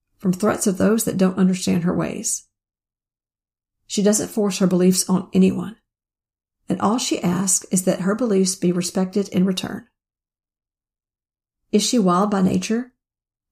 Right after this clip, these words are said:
Sure. But why is that so bad? She's a free spirit, one that can't be controlled or manipulated by corrupt authority figures.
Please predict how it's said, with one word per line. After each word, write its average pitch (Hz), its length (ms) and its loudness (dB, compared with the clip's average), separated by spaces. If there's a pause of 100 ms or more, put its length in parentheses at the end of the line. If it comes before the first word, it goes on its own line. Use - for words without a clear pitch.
Sure. - 420 -4 (1080)
But - 140 0
why 202 180 0
is 240 120 -4
that - 160 -4
so - 160 -2
bad? - 340 -12 (1600)
She's 208 160 -2
a 214 60 -2
free 262 220 0
spirit, - 500 -2 (960)
one 220 180 4
that 302 140 -4
can't 247 200 -2
be 254 60 0
controlled 220 460 0
or 202 40 2
manipulated 180 600 2
by 170 120 0
corrupt 180 440 0
authority 185 340 2
figures. - 560 -8